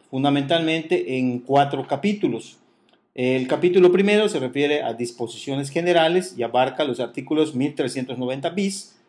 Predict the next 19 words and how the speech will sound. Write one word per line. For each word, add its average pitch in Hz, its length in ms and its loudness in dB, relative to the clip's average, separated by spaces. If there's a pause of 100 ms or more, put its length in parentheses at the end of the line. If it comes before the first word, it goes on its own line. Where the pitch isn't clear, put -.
(140)
a 123 80 -2
mil 156 160 2
trescientos 135 340 -4
noventa 120 240 -4
bis 135 240 -6
diez. 208 460 0 (640)
El 147 140 -4
capítulo 226 440 0
segundo 220 760 2
está, 170 580 0
eh, 127 160 -4
conformado 147 720 -2 (360)
por, 123 320 0
eh, 120 300 2
dos, 139 480 -2
se-, 110 500 -6 (180)
por - 200 -8 (460)
cuatro 160 320 0
secciones. 143 800 2